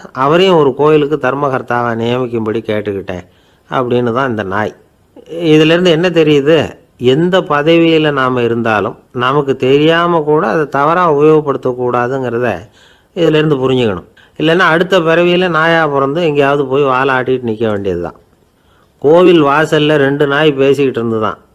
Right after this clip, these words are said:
"போன ஜென்மத்துல நான் மனுஷனா தான் இருந்தேன். ஒரு கோவில் பூசாரி பேச்சை கேட்டுட்டு அவரோட கூட்டு சேர்ந்துக்கிட்டு ஆண்டவன் போட்டிருந்த நகையெல்லாம் அபகரிச்சு,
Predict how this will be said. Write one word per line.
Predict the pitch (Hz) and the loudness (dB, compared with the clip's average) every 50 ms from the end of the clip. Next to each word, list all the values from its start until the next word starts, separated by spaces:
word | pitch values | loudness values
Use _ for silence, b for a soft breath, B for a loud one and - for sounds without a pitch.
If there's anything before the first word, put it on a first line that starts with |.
| _ _ | _ _
"போன | - 139 143 156 165 160 | -4 -2 0 0 0 -2
ஜென்மத்துல | 151 143 147 147 160 170 175 160 151 160 165 165 | 0 0 -2 0 0 0 -2 -2 -2 -2 -4 -2
நான் | 156 147 143 131 123 | -2 -2 -2 0 0
மனுஷனா | 123 135 147 - 156 156 151 147 143 | -2 -2 -2 -4 -4 -2 -2 0 0
தான் | 147 143 | 0 0
இருந்தேன். | 139 139 139 143 143 120 90 - - b b b b b b b b b b b b b _ _ | 0 -2 -4 -4 -4 -4 -6 -6 -12 b b b b b b b b b b b b b _ _
ஒரு | - 143 135 131 123 | -6 -2 -2 -2 0
கோவில் | - 147 180 196 202 190 180 | 2 2 4 4 4 4 2
பூசாரி | 151 147 151 151 139 147 147 143 143 135 | 0 0 0 2 2 2 2 2 2 2
பேச்சை | 135 143 147 151 151 156 139 | 2 0 0 0 2 0 0
கேட்டுட்டு | 127 135 139 143 139 135 131 127 143 165 175 - - - - | 2 2 0 0 0 -2 -4 -2 0 0 0 -2 -6 -8 -6
அவரோட | 127 127 131 135 147 147 156 160 151 - | -2 0 0 2 2 2 2 2 0 0
கூட்டு | - 147 160 160 151 147 | -2 -2 -2 0 -2 -2
சேர்ந்துக்கிட்டு | 127 135 135 135 135 135 131 127 127 160 | 0 0 -2 -2 0 -2 -2 -2 -2 -2
ஆண்டவன் | 165 143 139 151 165 170 170 165 156 151 143 | 0 2 2 2 2 2 2 2 0 0 0
போட்டிருந்த | 135 135 139 135 135 135 135 131 123 | 0 -2 -2 -2 -2 -2 -2 -2 -2
நகையெல்லாம் | 123 117 123 127 135 156 151 147 147 151 143 127 | 0 0 0 2 2 2 2 2 2 2 0 0
அபகரிச்சு, | 120 131 135 135 131 123 123 120 - 139 | 0 0 0 0 0 0 -2 -4 -6 -8